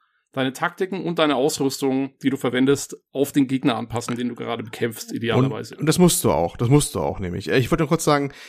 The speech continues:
Speaker 2: also diese, diese Saurier gibt's in mehreren Größen auch, ne, von relativ, wirklich relativ klein, so, ne, so kleine Raptoren-mäßig bis zu ausgewachsenen, riesengroßen Gestalten,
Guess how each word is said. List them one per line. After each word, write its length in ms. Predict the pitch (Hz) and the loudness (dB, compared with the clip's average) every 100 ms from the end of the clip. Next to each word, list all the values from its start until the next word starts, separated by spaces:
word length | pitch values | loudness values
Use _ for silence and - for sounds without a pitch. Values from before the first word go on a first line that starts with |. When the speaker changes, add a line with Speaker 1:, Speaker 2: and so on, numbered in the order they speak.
| - | 0
Speaker 2:
also 100 | 131 | 2
diese, 240 | 131 135 | 6 4
diese 160 | 120 123 | 4 2
Saurier 280 | 117 123 143 | 4 6 4
gibt's 220 | 135 - | 0 -4
in 260 | - 117 113 | -2 0 2
mehreren 300 | 123 113 110 | 2 0 2
Größen 360 | 127 147 - | 8 8 8
auch, 160 | - 190 | 2 2
ne, 160 | 139 180 | 0 2
von 160 | 127 | 2
relativ, 460 | 113 127 123 123 - | 4 4 2 -4 0
wirklich 240 | 156 143 | 0 4
relativ 280 | 127 117 113 | 2 2 -2
klein, 380 | - 107 127 175 | 2 4 4 2
so, 380 | 156 139 135 - | 0 0 -2 -4
ne, 340 | 123 135 131 110 120 117 - | -2 -2 -2 -2 -2 -4 -8
so 200 | 117 110 | -4 -4
kleine 340 | - 117 127 | 2 2 4
Raptoren-mäßig 640 | 110 - 127 135 143 160 175 | 2 2 4 4 2 -2 -4
bis 240 | 151 - - - - - | -4 -4 -8 -16 -20 -16
zu 140 | - 143 | 0 4
ausgewachsenen, 800 | 147 - 131 131 - 139 123 120 | 6 4 2 0 2 2 4 4
riesengroßen 1200 | 113 131 147 113 117 127 135 123 117 - - - | 2 0 0 0 2 2 2 0 -2 -6 -10 -6
Gestalten, 500 | 123 117 104 120 | -2 4 4 2